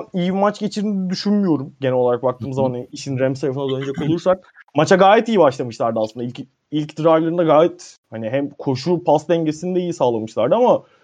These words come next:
Speaker 1: Stafford işte end zone'da Ku-, Cooper Kupp'a böyle dar pencereye çok zorlama bir pas sıkıştırmaya çalıştı. Interception geldi ve oradan sonra ilk yarının sonuna kadar savunmada toparlayıp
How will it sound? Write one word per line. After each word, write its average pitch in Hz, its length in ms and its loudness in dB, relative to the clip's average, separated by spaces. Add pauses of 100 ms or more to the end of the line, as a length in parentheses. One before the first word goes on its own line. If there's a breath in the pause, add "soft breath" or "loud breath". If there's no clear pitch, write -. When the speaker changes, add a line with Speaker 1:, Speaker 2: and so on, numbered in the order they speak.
(240 soft breath)
Speaker 1:
Stafford 165 320 4
işte 185 400 6 (360)
end 151 220 4
zone'da 180 480 4 (880)
Ku-, 139 180 -8 (220)
Cooper 147 240 -8
Kupp'a 175 260 0
böyle 160 160 -2
dar 160 200 4
pencereye 180 380 -2
çok 170 160 -8
zorlama 151 400 2
bir 190 40 -6
pas 185 220 0
sıkıştırmaya 113 500 -12
çalıştı. 117 340 -8
Interception 165 640 -4
geldi 156 240 -2
ve 214 40 2
oradan 170 280 4
sonra 190 400 2 (580 soft breath)
ilk 160 280 2
yarının 202 240 6
sonuna 190 380 2
kadar 226 280 4 (260)
savunmada 175 720 4 (220)
toparlayıp 156 720 2